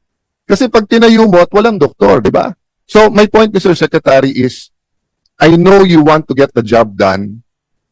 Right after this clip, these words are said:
but the other sec-, the other departments have to get their job, have to do their job. Di ba? Okay, which, which is my last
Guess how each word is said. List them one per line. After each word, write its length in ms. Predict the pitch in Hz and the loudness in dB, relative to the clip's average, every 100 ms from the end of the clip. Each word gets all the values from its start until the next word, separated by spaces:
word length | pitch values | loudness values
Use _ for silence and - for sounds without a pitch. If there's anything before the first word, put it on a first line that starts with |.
| _ | _
but 320 | 135 190 185 _ _ _ _ _ _ _ _ _ _ _ _ | -4 0 0 _ _ _ _ _ _ _ _ _ _ _ _
the 140 | 160 190 | -2 0
other 560 | 202 185 175 170 156 | 2 2 2 2 -2
sec-, 280 | 147 151 127 _ - | -6 -6 -6 _ -6
the 80 | 143 | 0
other 240 | 175 165 | 2 2
departments 640 | 139 135 120 117 147 160 - | 0 0 0 -2 -2 -6 -4
have 160 | 139 - | -6 -4
to 80 | |
get 220 | 120 117 117 | -2 -2 0
their 160 | 110 | -2
job, 240 | 101 113 - | 0 -2 -2
have 240 | 127 143 - | -4 -6 -4
to 100 | 139 | -2
do 140 | 123 | 0
their 240 | 101 92 87 | 2 0 2
job. 320 | 113 139 139 _ _ _ _ - | 2 0 -2 _ _ _ _ -4
Di 100 | 170 | 0
ba? 220 | 240 269 _ _ _ _ _ _ - | 0 -4 _ _ _ _ _ _ -4
Okay, 260 | 147 180 151 | -2 2 2
which, 260 | 170 - - _ _ | 0 -4 -14 _ _
which 220 | 160 185 | -2 -2
is 80 | 208 | -2
my 160 | 196 185 | 0 2
last 260 | 156 156 | 2 0